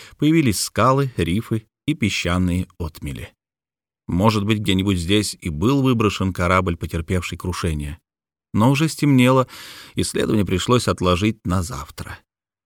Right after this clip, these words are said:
Пенкроф и Герберт принялись искать место, удобное для ночлега. Лес обрывался, а за ним юноша с удивлением заметил густую бамбуковую рощу. «Ценное открытие!»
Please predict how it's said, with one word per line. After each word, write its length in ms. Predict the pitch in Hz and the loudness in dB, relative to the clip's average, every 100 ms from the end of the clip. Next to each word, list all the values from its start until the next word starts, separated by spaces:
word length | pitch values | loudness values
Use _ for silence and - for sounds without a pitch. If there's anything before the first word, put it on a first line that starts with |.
| _ _ _ _ _ _ _ | _ _ _ _ _ _ _
Пенкроф 480 | 101 127 139 131 - | 0 2 2 0 0
и 80 | 117 | -2
Герберт 640 | 90 107 123 123 123 - - | 2 2 2 2 -2 -8 -4
принялись 460 | 117 123 160 160 - | 2 4 2 -2 -2
искать 420 | 120 - 123 117 | -4 0 0 2
место, 380 | 95 101 - 107 | 0 0 -4 -6
удобное 640 | 104 90 87 92 92 90 | -2 0 0 0 0 0
для 220 | 82 80 | 0 -2
ночлега. 600 | 85 92 - 67 - - _ _ _ _ _ _ _ _ - | -2 -4 -6 -8 -10 -16 _ _ _ _ _ _ _ _ -4
Лес 460 | 87 110 175 - - | 2 2 2 -4 -6
обрывался, 760 | 135 135 127 85 76 - 76 - _ _ _ - | -2 0 2 2 0 -8 -10 -16 _ _ _ -4
а 140 | 101 | -2
за 180 | 90 85 | 0 0
ним 340 | 85 107 165 - - - - | 2 2 0 -8 -20 -18 0
юноша 500 | 120 175 175 - 165 | 4 4 4 -2 -2
с 100 | 156 | 0
удивлением 580 | 131 120 120 147 156 | 2 4 4 4 2
заметил 540 | 135 110 110 120 120 113 | 2 2 2 2 0 -2
густую 580 | 104 101 - 113 120 107 | -2 -4 -2 2 4 4
бамбуковую 680 | 92 90 90 - 82 82 | 4 4 2 0 0 2
рощу. 360 | 76 71 - 85 _ _ _ _ _ _ _ _ _ _ | 0 -4 -8 -8 _ _ _ _ _ _ _ _ _ _
«Ценное 460 | - - 160 175 185 | -14 0 4 4 4
открытие!» 580 | 185 165 127 - 135 | 2 4 2 4 -2